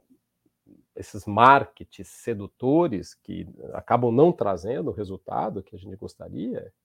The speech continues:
é sempre o seguinte: quem tá ganhando com isso, né? E o que se ganha com isso, né? O, o, quem tá ganhando com isso, normalmente, são as pessoas que vendem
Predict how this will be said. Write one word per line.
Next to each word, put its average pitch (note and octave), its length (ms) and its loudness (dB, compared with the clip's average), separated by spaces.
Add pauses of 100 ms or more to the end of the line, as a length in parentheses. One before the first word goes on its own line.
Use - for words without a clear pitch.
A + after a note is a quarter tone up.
(120)
é - 160 -10
sempre D#3+ 360 -12
o F3+ 40 -16
seguinte: G#2+ 600 -12 (480)
quem C4+ 160 -2
tá A3 140 0
ganhando B2+ 400 4
com A#2 160 -8
isso, A#2 420 -10 (960)
né? A#2+ 340 -6
E A2 540 -4
o A#2 80 0
que - 160 -12
se - 180 -4
ganha C#3 440 6
com E2+ 200 -12
isso, - 400 -16
né? - 160 -18 (380)
O, D4+ 300 -10 (180)
o, A#3+ 180 -12 (200)
quem A#3+ 200 6
tá D3+ 140 6
ganhando E3 400 4
com - 160 -6
isso, F3 320 -4
normalmente, D#3 840 -2
são - 340 -8
as C3 80 -6
pessoas - 380 -6
que - 160 -4
vendem G#2+ 560 -2